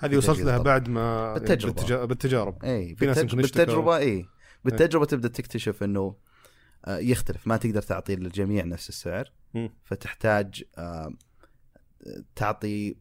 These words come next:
Speaker 2: سعر مناسب للعميل. ح-، حنا بشكل أو بآخر نحاول قدر الإمكان إنه ما نكون مكلفين على العميل، يعني بمعنى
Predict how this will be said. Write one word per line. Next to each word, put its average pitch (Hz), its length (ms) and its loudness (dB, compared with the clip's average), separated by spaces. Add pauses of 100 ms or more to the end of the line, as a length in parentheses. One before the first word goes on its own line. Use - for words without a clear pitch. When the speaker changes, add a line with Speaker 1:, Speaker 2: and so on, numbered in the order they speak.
(120)
Speaker 2:
سعر 107 420 -2
مناسب 101 480 0
للعميل. 82 340 -12 (300)
ح-، - 240 -10
حنا 170 220 0
بشكل 135 280 -2
أو 110 100 2
بآخر 110 380 -2
نحاول 117 440 -2
قدر 123 360 -4
الإمكان 85 500 -8 (720)
إنه 123 80 2
ما 143 120 6
نكون 131 260 0
مكلفين 101 420 -2
على 80 140 -8
العميل، 78 380 -10
يعني 95 160 -2
بمعنى 107 460 -2